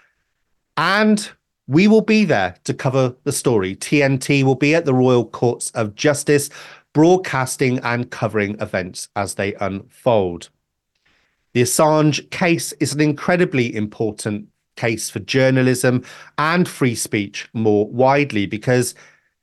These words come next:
he's essentially being persecuted for revealing war crimes, for uncovering our government's dirty little secrets,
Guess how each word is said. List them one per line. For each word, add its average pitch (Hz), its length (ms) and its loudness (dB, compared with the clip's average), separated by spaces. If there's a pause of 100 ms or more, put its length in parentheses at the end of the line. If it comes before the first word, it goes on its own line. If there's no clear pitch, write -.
(160)
he's 151 200 0
essentially 214 520 0
being 131 240 0
persecuted 117 960 -2
for 131 200 -4
revealing 113 720 -2
war 135 360 2
crimes, 87 580 -4 (360)
for - 160 0
uncovering 156 800 0
our 139 180 2
government's 113 640 -2 (140)
dirty 143 600 0
little 110 460 -4
secrets, - 760 -4